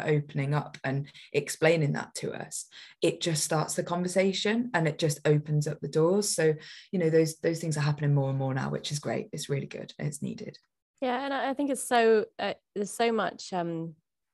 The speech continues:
Speaker 2: kind of potential anxiety, or bar-, it's difficult to go to any new situation for anyone, I think, ma-,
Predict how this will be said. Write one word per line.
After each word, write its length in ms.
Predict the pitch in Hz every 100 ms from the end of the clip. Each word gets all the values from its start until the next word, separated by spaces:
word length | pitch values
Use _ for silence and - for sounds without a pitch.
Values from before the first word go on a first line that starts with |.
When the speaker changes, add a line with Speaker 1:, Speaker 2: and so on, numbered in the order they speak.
| _ _ _ _ _
Speaker 2:
kind 220 | - 170 160
of 80 | 151 _ _
potential 460 | - 247 233 208 202
anxiety, 760 | 202 196 185 185 180 180 175 170
or 340 | 160 156 156 - - _ _
bar-, 260 | 196 190 - -
it's 200 | 208 -
difficult 480 | 277 269 - 151 151
to 80 | 175
go 340 | 196 185 175
to 220 | 175 -
any 200 | 214 208
new 180 | 185 170
situation 920 | - 165 - 165 151 - 147 151 180
for 160 | - -
anyone, 640 | 190 196 165 156 175 247 247 _ _ _ _ _ _ -
I 120 | 156
think, 260 | - 175 190
ma-, 180 | 180